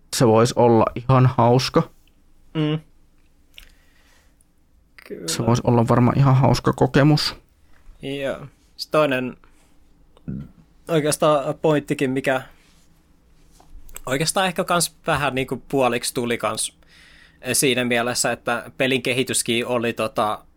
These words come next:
Speaker 2: ö, huomattavasti halvempaa, että ei, pelit ei ollut niin tota jäätävän kalliita kuin ne on nykyään, että jos miettii just
Speaker 1: Joo.
Speaker 2: jotain, ö, triple A-peliä, niin ne on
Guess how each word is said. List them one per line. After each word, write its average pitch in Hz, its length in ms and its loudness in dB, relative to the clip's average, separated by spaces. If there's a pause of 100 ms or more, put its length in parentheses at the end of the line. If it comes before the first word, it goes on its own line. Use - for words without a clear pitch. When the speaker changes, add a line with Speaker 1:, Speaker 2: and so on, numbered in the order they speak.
(520)
Speaker 2:
ö, 117 380 -10 (1000)
huomattavasti 220 440 0
halvempaa, 117 720 0
että 110 220 -2
ei, 151 200 -2 (260)
pelit 202 280 -2
ei 175 180 0
ollut 160 260 0
niin 131 180 -2
tota 127 420 -2
jäätävän 127 560 -2
kalliita 113 520 -4
kuin - 180 -14
ne 117 80 -6
on 113 200 -8 (140)
nykyään, 113 460 -4
että - 240 -8 (300)
jos 120 180 -10
miettii 120 420 -6
just 113 140 2
Speaker 1:
Joo. 95 160 6 (100)
Speaker 2:
jotain, 104 200 2 (680)
ö, 113 40 -4
triple 123 420 -2 (180)
A-peliä, 113 420 -2
niin 110 220 -6
ne 110 100 -2
on 110 240 -6